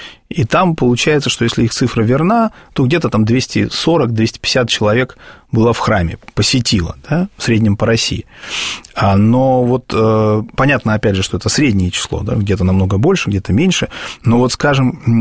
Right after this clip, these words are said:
мне вот батюшка не самого большого московского храма, и даже не думаю, что входящего в д-, в десятку там самых больших, а, он сказал, что у него только причастников было больше тысячи. Э,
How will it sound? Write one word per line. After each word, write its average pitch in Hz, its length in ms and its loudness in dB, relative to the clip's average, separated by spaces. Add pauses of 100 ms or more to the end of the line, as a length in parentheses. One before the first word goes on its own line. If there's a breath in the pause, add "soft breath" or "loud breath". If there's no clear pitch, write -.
(140)
мне 120 140 2
вот 107 120 2
батюшка 123 520 0
не 113 140 2
самого 107 360 0
большого 98 360 -2
московского 98 500 -4
храма, 156 360 0 (180)
и 101 60 0
даже 98 240 2
не 101 80 2
думаю, 107 140 2
что - 120 -6
входящего 101 400 0
в 98 60 -2
д-, 98 160 -2
в - 20 0
десятку 98 380 -2
там 104 160 -2
самых 98 240 0
больших, 104 420 0 (540 loud breath)
а, 135 120 2
он 135 120 2
сказал, 151 240 0
что - 180 -2
у 107 40 4
него 127 180 2
только 135 180 -2
причастников 120 680 0
было 139 240 2
больше 117 340 0
тысячи. - 420 -4 (920)
Э, 95 260 2